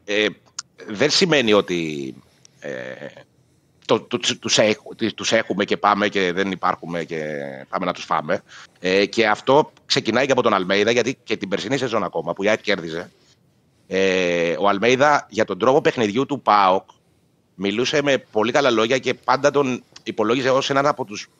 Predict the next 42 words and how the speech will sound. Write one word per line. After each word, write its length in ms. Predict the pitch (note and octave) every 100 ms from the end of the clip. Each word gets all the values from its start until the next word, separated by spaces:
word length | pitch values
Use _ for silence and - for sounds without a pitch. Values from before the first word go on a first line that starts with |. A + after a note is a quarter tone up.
| _
πολύ 220 | G2+ A2
δύσκολους 460 | C#3+ D#3 - G#2+ F#2+
αντίπαλους 460 | F2+ F#2+ F2 F2
που 60 | F2
συνάντησε 460 | E2 E2 D#2+ E2
στην 200 | D#2+ D#2+
Ελλάδα. 440 | D#2 D#2+ D2 C2 - _ _ _ _ _ _
Ε, 480 | E2+ F2 E2 D2+ D2+ - _ - - _
και 100 | A#2
αυτό 220 | - E3
που 300 | - D3 -
κατάφερε 320 | - C#3+ D3+ C3
να 60 |
κάνει 140 | A#2 C3
ο 20 |
Λουτσέσκου 380 | G#2 B2 C3+ B2
και 80 |
με 80 | B2
τον 140 | G#2+ F2+
build-up 340 | A#2 F2 A2 A#2 - _ - _
και 80 | -
να 100 | G2
βγάλει 200 | G#2 A#2+
την 120 | A2
μπάλα 180 | G#2 A2+
από 140 | G#2
πίσω, 500 | F#2 A#2+ - B2+ A#2+ - _
τη 100 | -
δυσκόλεψε 480 | G#2 A2 - D#3 -
την 140 | G#2+ G#2
αεκ, 140 | F2
παρότι 300 | G2+ A2 -
είχε 160 | C3+ D#3
αποτελεσματικότητα 880 | C#3+ C3 A2 G#2+ G2 G#2 A2+ B2+ - _ _ _
κόντρα 240 | A2+ G#2+
στον 160 | G#2+ F2+
παοκ. 340 | F#2 F#2+ B2+ - _ _ _ _ _
Ε, 560 | F2+ F#2+ G#2 G#2 G2+ G2+ - - - - - - -
ο 60 |
προπονητής, 560 | C3+ C3 B2 A#2+ D#3+ D3
ας 120 | B2
πούμε, 440 | C#3 D#3 D#3 D3+